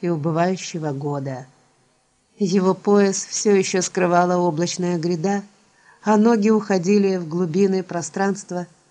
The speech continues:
и дальних волн морских. Мой год на пляже завершил свой полный цикл,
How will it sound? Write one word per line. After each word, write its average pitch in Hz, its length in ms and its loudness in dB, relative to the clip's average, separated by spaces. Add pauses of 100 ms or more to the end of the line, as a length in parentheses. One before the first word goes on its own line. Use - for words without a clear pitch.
(120)
и 175 100 -2
дальних 190 520 -2
волн 151 380 -6
морских. 147 600 -10 (540)
Мой 233 320 2
год 247 320 0
на 202 140 4
пляже 202 500 0
завершил 175 500 -2
свой 175 220 -4
полный 202 400 -2
цикл, 160 460 -8